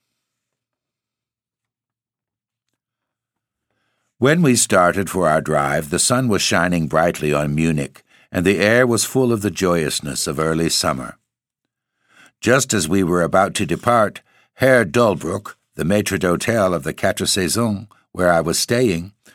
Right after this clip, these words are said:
came down bareheaded to the carriage, and after wishing me a pleasant drive, said to the coachman, still holding his hand on the handle of the carriage door,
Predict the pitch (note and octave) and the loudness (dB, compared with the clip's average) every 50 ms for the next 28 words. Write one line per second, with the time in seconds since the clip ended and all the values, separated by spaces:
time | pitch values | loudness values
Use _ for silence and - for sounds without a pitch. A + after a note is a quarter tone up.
0 | _ - _ _ _ - - C#3+ G3+ F#3+ F3 B2+ A#2+ A2+ A#2 A#2+ B2 A#2 F#2+ G#2 | _ -20 _ _ _ -2 0 0 2 2 2 2 4 4 4 4 2 2 2 2
1 | G#2+ A2 G#2 E2+ F#2 F#2 E2 F#2 F2+ F2+ - G2+ E2 F2 - - G#2 F#2 E2 D#2 | 2 2 0 0 0 0 0 0 -2 -2 -4 -4 -4 -4 -4 -2 -2 0 0 0
2 | D2+ D#2+ D#2+ - - - - - - - - G2+ A2 B2+ C#3 D3 - A#2 G2+ G#2 | -2 -6 -8 -10 -16 -18 -20 -18 -8 -4 -2 0 2 2 2 2 0 -2 0 0
3 | A#2 G#2 - A2+ G2+ G2 F#2 F2 F2 - - G#2+ G2 F#2 G2 G#2 D#2 D2 E2 D#2+ | 0 0 0 0 0 0 0 0 0 -2 -2 -2 0 0 0 -2 -4 -2 -2 0
4 | D#2 D2 C#2 C2 E2 D#2 - _ _ _ _ - - - C3+ C#3 C#3 - D3+ B2+ | 0 0 -2 -4 -6 -10 -12 _ _ _ _ -6 -2 0 0 0 0 -2 -2 -2
5 | A2 G2+ - G2+ F2+ E2+ - - - F2+ F2 F2+ G2 - - _ _ - - - | -2 -4 -2 0 0 0 -2 -4 -4 -4 -4 -4 -4 -8 -14 _ _ -6 -4 0
6 | - C#3+ D#3 E3+ C#3+ A#2+ A#2 G#2+ G2+ F2+ E2+ C#2 D2+ F2+ E2 - G2 F2+ D#2 D#2+ | 2 2 2 2 2 2 0 0 0 0 -2 -2 -2 -2 -2 -2 -2 -2 -2 -2
7 | F2 E2 E2 D#2+ D2 D2+ C#2+ - G2 F#2+ F#2 F#2 F2 E2 E2+ C#2+ D#2+ D#2 - - | -2 -2 -2 -2 -2 -4 -6 -4 -4 -2 -2 -2 -2 -2 -2 -4 -6 -6 -4 -2
8 | F#2 F2+ F2+ F#2+ E2+ D#2+ - - E2+ D2+ C#2+ D2 D2 - | -2 0 0 -2 -4 -4 -4 -4 -2 -2 -2 -6 -8 -10